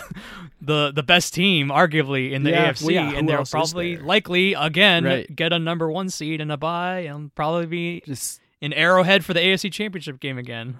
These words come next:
Speaker 1: <laughs>
Speaker 3: Yeah, I mean, their, their path looks pretty favorable right now. I mean, they're the one team that I look at, and it's like, all right, they have Patrick Mahomes, they have Travis Kelce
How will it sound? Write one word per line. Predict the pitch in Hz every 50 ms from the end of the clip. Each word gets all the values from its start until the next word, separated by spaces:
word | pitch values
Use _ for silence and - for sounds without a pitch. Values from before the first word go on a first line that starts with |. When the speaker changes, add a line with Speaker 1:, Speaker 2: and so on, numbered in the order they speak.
| -
Speaker 1:
<laughs> | - -
Speaker 3:
Yeah, | 131 143 180 214 202 151 131 -
I | - - 139
mean, | 151 151 151
their, | 160 165 165 165 -
their | 143 151 147
path | - - 127 120 123 143 151 - -
looks | 139 131 - -
pretty | - - 143 135 131
favorable | 117 - 123 123 127 135 117 113 104
right | 98 98 98 95 92
now. | 101 95 92 92 87
I | 95 110
mean, | 120 131 131
they're | 170 196 214
the | 226 196
one | 135 123 127 131 135 113
team | - 139 135 127 123 113
that | 104 98 101 85
I | 87 101
look | 101 95 95 98 95 - -
at, | 110 113 117 113
and | 101 104
it's | 107 104 - -
like, | 117 113 - -
all | 113 113 104
right, | 92 87 90 92 90 90
they | - 127 135 127
have | 131 135 127 -
Patrick | 131 120 120 117 - 120 110
Mahomes, | 110 104 98 104 95 95 98 92 92 95 98 -
they | - 101 104
have | 110 117 101
Travis | - 127 120 113 113 107 -
Kelce | - 110 95 92 95 - - 95 92 90 92 -